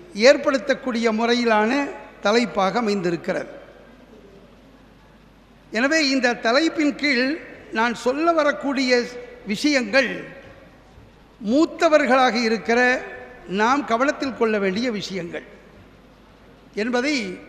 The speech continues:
முதலில் உங்களுடைய மேலான கவனத்திற்கு கொண்டு வருகிறேன். இப்போது உறவுகள் என்று வருகிற போது அந்த உறவுகளை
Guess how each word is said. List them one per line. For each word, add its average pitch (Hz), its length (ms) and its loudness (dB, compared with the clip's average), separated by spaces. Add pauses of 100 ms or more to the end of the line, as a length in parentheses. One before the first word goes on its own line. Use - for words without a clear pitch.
(180)
முதலில் 262 280 -2
உங்களுடைய 214 680 0 (920)
மேலான 262 400 4
கவனத்திற்கு 214 600 -2
கொண்டு 214 240 -2
வருகிறேன். 175 440 -4 (2500)
இப்போது 247 420 0
உறவுகள் 320 560 4
என்று 269 240 2
வருகிற 254 380 2
போது 202 580 -2 (1400)
அந்த 220 200 0
உறவுகளை 254 880 0